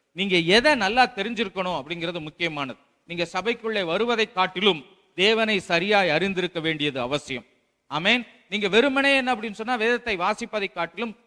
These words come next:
தேவனோடு உறவாடுவது எப்படி, அந்த உறவிலே வளருவது எப்படி என்பதை அறிந்து கொள்ள வேண்டியது அவசியம்.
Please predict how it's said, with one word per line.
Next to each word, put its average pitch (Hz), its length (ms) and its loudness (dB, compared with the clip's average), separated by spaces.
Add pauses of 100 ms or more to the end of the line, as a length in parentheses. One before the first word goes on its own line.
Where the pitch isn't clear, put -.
(160)
தேவனோடு 233 600 2 (160)
உறவாடுவது 226 640 4
எப்படி, 185 520 -2 (180)
அந்த 170 240 -4
உறவிலே 226 460 2
வளருவது 220 560 2
எப்படி 208 300 -4
என்பதை 180 360 -4
அறிந்து 175 240 -4
கொள்ள 165 200 -2
வேண்டியது 156 340 -6
அவசியம். 147 480 -4